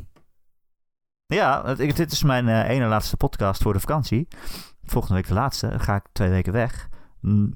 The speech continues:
vorige vakanties nam ik steeds de Steam Deck mee. En ik, ik, ja, ik ga nu gewoon weer de Switch meenemen, denk ik.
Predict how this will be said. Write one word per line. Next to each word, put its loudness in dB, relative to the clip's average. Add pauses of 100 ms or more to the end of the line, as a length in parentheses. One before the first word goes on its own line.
vorige 0
vakanties 0
nam 2
ik 0
steeds -2
de -6
Steam 2
Deck 2
mee. 0 (840)
En -2
ik, -4
ik, -2
ja, 0 (640)
ik -2
ga 4
nu 4
gewoon 2
weer 2
de 0
Switch -4
meenemen, 2
denk 0
ik. -2